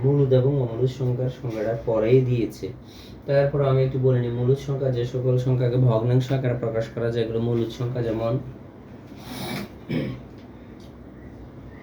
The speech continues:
পাঁচ ভাগের দুই, জিরো,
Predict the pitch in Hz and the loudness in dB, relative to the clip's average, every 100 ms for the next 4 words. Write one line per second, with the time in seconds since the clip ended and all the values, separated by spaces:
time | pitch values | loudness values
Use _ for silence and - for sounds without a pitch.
0 | - - - - - - 135 135 131 127 | -18 -16 -18 -18 -18 -6 2 4 4 6
1 | 127 123 123 120 123 127 127 - - - | 4 4 0 2 2 2 0 -8 -18 -20
2 | - - - - - - - - - - | -20 -20 -20 -20 -20 -20 -20 -20 -18 -20
3 | - - 120 135 135 139 | -18 -4 2 4 4 2